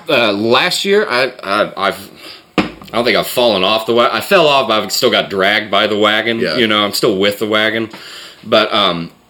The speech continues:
Speaker 1: for, like, the intermittent fasting that, uh, made me lose all the weight last year, I had, um, uh,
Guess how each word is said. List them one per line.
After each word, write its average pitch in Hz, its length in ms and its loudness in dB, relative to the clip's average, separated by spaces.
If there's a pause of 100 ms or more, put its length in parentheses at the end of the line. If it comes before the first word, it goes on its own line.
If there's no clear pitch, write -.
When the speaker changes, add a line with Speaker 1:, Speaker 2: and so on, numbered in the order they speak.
(640)
Speaker 1:
for, - 120 -6
like, 104 140 2
the - 120 -6
intermittent 120 400 2
fasting 113 520 0
that, 92 240 0 (300)
uh, 87 260 -6 (280)
made 110 140 -2
me 104 80 -2
lose 104 200 -4
all 101 100 0
the 92 80 -4
weight 95 220 0
last 90 460 -2
year, 85 240 -4 (180)
I 95 100 -10
had, 95 220 -6
um, 80 320 -6 (1300)
uh, 92 260 -2